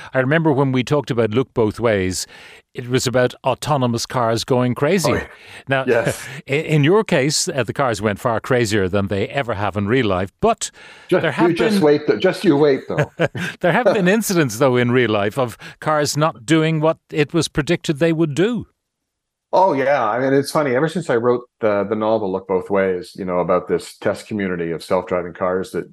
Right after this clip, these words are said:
Speaker 2: you know, they have a virus get into them and they go, they run amok. Everybody, anytime, anytime there's a story about some self-driving car that goes nuts, everyone sends it to me. And I think, "Well, this is interesting, but I just finished that book. It's done. I can't do it.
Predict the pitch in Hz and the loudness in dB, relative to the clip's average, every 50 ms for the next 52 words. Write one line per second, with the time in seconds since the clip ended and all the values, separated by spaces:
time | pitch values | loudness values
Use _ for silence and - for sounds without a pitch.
0 | _ _ - 101 87 82 82 82 82 82 80 82 95 95 92 92 95 92 - - | _ _ -8 -6 -6 -6 -6 -6 -6 -6 -4 0 0 0 2 0 -2 -2 -4 -6
1 | 85 90 90 90 90 87 87 82 87 90 95 90 87 87 98 98 92 95 90 87 | -6 -6 -4 -4 -4 -6 -6 -6 -6 -2 -2 -2 -2 -2 -4 -6 -6 -6 -6 -6
2 | 85 90 95 95 - - _ _ _ _ _ _ _ _ _ _ - 127 131 139 | -6 -6 -6 -6 -8 -10 _ _ _ _ _ _ _ _ _ _ 0 2 2 2
3 | 131 123 135 147 - 170 143 135 151 165 170 175 156 156 156 147 135 131 131 117 | 2 2 2 2 0 0 0 2 2 2 2 2 0 0 -2 -2 -2 -2 -4 -6
4 | 110 101 - - 120 113 113 113 110 101 92 98 95 90 - - - 107 101 98 | -8 -10 -4 0 2 4 4 6 4 2 2 0 -2 -2 -4 -6 -6 -4 -4 -4
5 | 95 - - 104 98 95 - 98 92 87 - - 98 95 95 90 82 - - 92 | -4 -2 0 0 0 2 0 -2 -2 -2 -2 0 0 0 0 0 -2 -4 -2 -2
6 | 90 90 87 - - - - 101 98 90 - - - - - - _ _ _ _ | -2 -2 -2 -6 -12 -8 -4 -2 -2 -2 -4 -6 -10 -20 -20 -20 _ _ _ _
7 | - - 113 113 117 110 110 107 104 - - 117 110 104 104 - - 98 87 78 | -4 0 0 2 2 2 0 -2 -4 -4 -2 -2 -2 -2 -4 -6 -6 -8 -8 -8
8 | 76 76 80 95 98 98 107 95 101 117 135 170 196 196 131 - 135 135 131 - | -6 -6 -4 -4 -2 -2 -4 -2 0 0 2 2 0 0 0 0 0 0 -2 -4
9 | - 101 92 87 90 90 101 107 110 110 117 131 - - - 131 127 117 120 - | -4 -4 -4 -4 -4 -2 0 0 0 0 -2 -4 -4 -2 -2 -2 -2 -2 -2 0
10 | 104 85 78 - - 87 80 - 110 101 101 107 113 107 101 95 87 90 98 143 | -2 -2 0 0 -2 -4 -2 -4 -6 -6 -4 -2 -2 0 0 0 -2 -4 -2 0
11 | 143 143 123 147 135 117 110 | 0 0 2 2 2 2 0